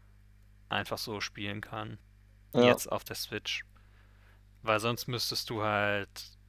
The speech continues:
Speaker 1: mindestens zwei andere Konsolen besitzen. Eventuell würdest, gut, du würdest auch mit einer Wii auskommen, auf den kann, hättest du alle drei spielen können.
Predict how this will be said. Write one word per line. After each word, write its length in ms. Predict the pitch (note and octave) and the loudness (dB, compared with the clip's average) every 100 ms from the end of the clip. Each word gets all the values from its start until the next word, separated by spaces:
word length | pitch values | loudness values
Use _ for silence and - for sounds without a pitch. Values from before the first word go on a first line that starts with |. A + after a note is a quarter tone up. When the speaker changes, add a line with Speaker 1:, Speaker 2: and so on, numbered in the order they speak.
| - - - - - | -20 -20 -20 -20 -20
Speaker 1:
mindestens 960 | - B2 B2+ B2+ B2 - - A2+ - - | -10 -6 -2 0 -2 -2 -6 -4 -2 2
zwei 240 | A#2 A2 | 8 8
andere 280 | - A2 G#2+ | 8 0 -2
Konsolen 600 | - A2 G2 G#2+ G#2+ G2+ | 0 -4 -4 -4 -2 -4
besitzen. 760 | F#2+ F#2 G2 - - G2+ G#2+ G2+ - - - - - - - - - - - - - | -8 -10 -10 -8 -8 -6 -8 -10 -14 -20 -20 -20 -20 -20 -20 -20 -20 -20 -20 -20 -6
Eventuell 920 | A2+ G2 A2+ A#2+ B2+ - A#2+ A2+ G#2+ | -6 0 4 4 4 2 6 6 6
würdest, 320 | A2 G#2 - - | 0 -2 -6 -10
gut, 160 | A2 A2+ | -8 -6
du 100 | A#2 | -2
würdest 320 | A#2+ C3 - | 0 0 2
auch 80 | A#2+ | 0
mit 160 | B2 F#2+ | 0 -2
einer 160 | A2 - | -4 -4
Wii 300 | B2+ C3+ C#3 | -10 -6 -6
auskommen, 720 | - B2 B2 - - A#2+ A#2 A2 | 2 4 4 0 0 0 2 -2
auf 180 | G2+ - | -4 -6
den 200 | A2 G#2 | -8 -6
kann, 220 | - G#2+ A#2 | -6 -6 -6
hättest 300 | A2 G#2 - | -8 -8 -8
du 60 | |
alle 240 | - G#2+ G#2 | 0 0 0
drei 320 | G#2+ G#2+ A2 | 0 4 4
spielen 360 | - - G#2+ G#2 | 2 0 -4 -4
können. 440 | - G#2+ A2 A2 | -4 -4 -4 -6